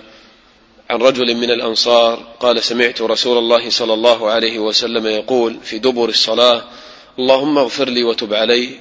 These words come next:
إنك أنت التواب الغفور'" مئة مرة. فهذا من الأذكار التي قل من يعمل بها من الناس،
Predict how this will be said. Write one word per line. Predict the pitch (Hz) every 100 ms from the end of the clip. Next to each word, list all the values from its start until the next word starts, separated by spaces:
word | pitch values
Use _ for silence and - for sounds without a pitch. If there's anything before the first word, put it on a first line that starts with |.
| -
إنك | 120 117 -
أنت | 117 120 -
التواب | 113 - 117 127 123 113
الغفور'" | 104 107 127 123 120 -
مئة | 131 151 123 117
مرة. | 117 98 101 95 - - _ _ _ - - _ _ _ _
فهذا | - 143 147 135 - - - - - - _ _ -
من | 123
الأذكار | 120 120 104 135 120 113 - - - - - _ _ _ _ _ _ _ _ _ _ _ _ _ -
التي | 123 123 123 117 120 127 - - - - - _ _ _ _
قل | - 139 123 120
من | 117
يعمل | 120 120 117 110 107
بها | 113 110 117
من | 113 110
الناس، | 107 110 120 123 120 -